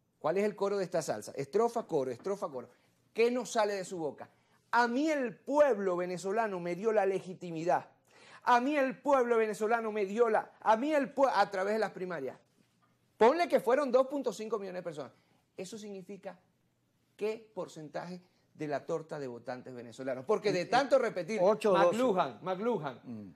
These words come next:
Speaker 1: me, me, nos citaban aquí, McLuhan,
Speaker 2: Oye, señor,
Speaker 1: la
Speaker 2: lo
Speaker 1: ro-,
Speaker 2: que te está diciendo que, que el corte.
Speaker 1: la rockera, la rockera, McLuhan. De tanto repetir que a ella le dio, le dieron la legitimidad electoral del pueblo venezolano,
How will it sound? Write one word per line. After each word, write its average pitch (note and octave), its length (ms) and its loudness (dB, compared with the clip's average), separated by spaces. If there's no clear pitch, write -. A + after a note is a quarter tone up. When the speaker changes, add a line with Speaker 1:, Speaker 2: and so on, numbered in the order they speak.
Speaker 1:
me, E3 160 -8
me, E3+ 140 -12
nos F3 180 -6
citaban F3+ 380 0
aquí, E3+ 380 -8
McLuhan, E3+ 300 0
Speaker 2:
Oye, F3+ 140 2
señor, F#3+ 220 2
Speaker 1:
la B3+ 60 4
Speaker 2:
lo B3+ 80 4
Speaker 1:
ro-, B3 40 4
Speaker 2:
que A3+ 120 0
te A3+ 100 -2
está A#3 160 0
diciendo B3+ 300 0
que, B3+ 180 -2
que B3+ 120 0
el A#3+ 140 2
corte. B3 300 2
Speaker 1:
la G3+ 120 4
rockera, G#3 500 2
la G3+ 120 2
rockera, G3+ 440 2
McLuhan. F#3+ 520 0
De F#3 200 0
tanto C4+ 400 4
repetir G#3 600 -2
que F3 140 -2
a F3+ 100 2
ella G#3+ 240 2
le D#3 160 -4
dio, G3+ 220 0
le D#3+ 140 -4
dieron E3 420 0
la D3+ 120 2
legitimidad D#3 680 -2
electoral E3 480 0
del C3+ 120 -6
pueblo G3 240 -2
venezolano, G3+ 560 -6